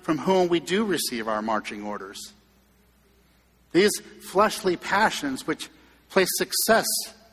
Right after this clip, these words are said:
over obedience, my comfort above others, they have everything to do with our corrupt nature. Paul described it this way, "For the desires of the flesh are against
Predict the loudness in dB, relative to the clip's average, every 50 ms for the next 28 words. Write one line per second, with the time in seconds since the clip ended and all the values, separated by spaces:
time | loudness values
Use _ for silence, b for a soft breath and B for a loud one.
0 | _ _ _ -4 -2 -2 0 0 0 0 0 2 0 0 0 -2 -4 -4 -4 -8
1 | -10 -14 -14 -16 -20 _ _ _ _ _ _ _ _ _ _ _ _ _ _ _
2 | _ _ _ _ _ _ _ _ _ _ _ _ _ _ _ _ _ _ _ _
3 | -2 0 2 2 2 2 0 0 -2 -2 0 0 -2 -4 -2 -4 -6 -2 0 0
4 | 0 0 -4 -10 B B B B 0 2 2 2 0 0 -2 -6 -10 -14 -14 -16
5 | _ _ _ b b b b b b b b b -2 -2 0 0 0 0 0 2
6 | 2 2 2 2 0 -2 -2 -2 -6 -4 0 2 2 4 2 2 2 2 4 4
7 | 2 0 -2 -4 -2 2 4 4 2 2 -2 -8 -4 -2 0 0 -2 -2 -4 -6
8 | -8 -8 -16 -20 -20 _ _ _ _ _ _ _ _ _ _ _ _ _ _ _
9 | _ _ _ _ _ _ _ _ _ _ _ 4 6 6 6 6 2 0 2 2
10 | 2 2 2 2 0 -2 0 -2 -2 -4 -4 -6 -6 -8 -10 -18 _ _ _ _
11 | _ _ _ _ _ _ _ _ _ _ _ _ _ _ _ _ _ _ _ _
12 | _ _ _ _ _ _ _ _ -18 _ -4 0 0 2 2 2 2 4 4 6
13 | 6 6 6 4 4 0 0 -4 -2 -2 -2 -6 -6 0 2 4 4 4 2 -2
14 | -6 -2 -2 -2 0 -2 -4 -6 -4 0 0 0 0 0 -4 -8 -8 -10